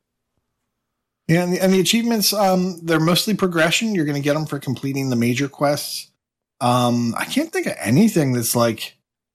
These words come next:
situational, like, "Oh, you could do this, but do it this way, you know, do it backwards or, <laughs> you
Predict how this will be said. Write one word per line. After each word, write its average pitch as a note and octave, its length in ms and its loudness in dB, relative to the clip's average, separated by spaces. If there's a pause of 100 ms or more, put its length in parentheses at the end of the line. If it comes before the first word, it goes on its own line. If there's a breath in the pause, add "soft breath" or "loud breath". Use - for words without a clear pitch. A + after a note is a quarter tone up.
(680)
situational, C#3+ 720 0
like, A2+ 200 0
"Oh, B2+ 400 0
you A#2 180 -6
could A#2 160 -2
do C#3 120 2
this, C3 220 -2
but A2+ 220 -4
do C3 140 0
it G#2 160 -4
this C#3 220 0
way, G#2 300 -4
you F#2+ 100 -10
know, F#2+ 200 -12
do G2+ 140 -4
it G#2+ 60 -4
backwards G#2+ 640 -6
or, F2 200 -18
<laughs> - 20 -20
you - 120 -8